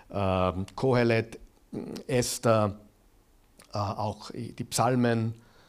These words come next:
die Sprüche, also auch Weisheitsliteratur. Und man hat auch im Daniel sehr viel Weisheit drinnen, wenn man genau schaut.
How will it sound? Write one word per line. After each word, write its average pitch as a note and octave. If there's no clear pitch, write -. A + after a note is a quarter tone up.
die G#2+
Sprüche, B2+
also A2
auch G2+
Weisheitsliteratur. A#2+
Und A2
man A#2
hat B2+
auch A#2+
im A2+
Daniel A#2
sehr A#2+
viel A2
Weisheit G#2
drinnen, G#2+
wenn G2+
man F#2+
genau F#2
schaut. -